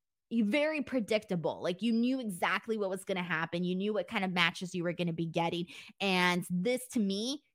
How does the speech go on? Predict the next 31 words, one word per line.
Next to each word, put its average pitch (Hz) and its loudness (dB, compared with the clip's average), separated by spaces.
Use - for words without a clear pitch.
could 254 4
have 196 2
easily 220 2
been 202 4
on 214 4
either 214 2
show, 202 2
and 202 -2
I 190 0
wouldn't 190 0
have 165 -2
known 170 0
the 170 -2
difference. 156 -6
Um, 185 6
Athena 247 -2
gets 220 0
the 220 0
win 196 0
here, 185 0
but 175 -4
this 190 -4
was 190 -8
pretty 196 -4
much 190 -4
just 185 -6
her 190 -2
squashing 180 -2
Danny 170 -2
Moe, 233 6
and 185 4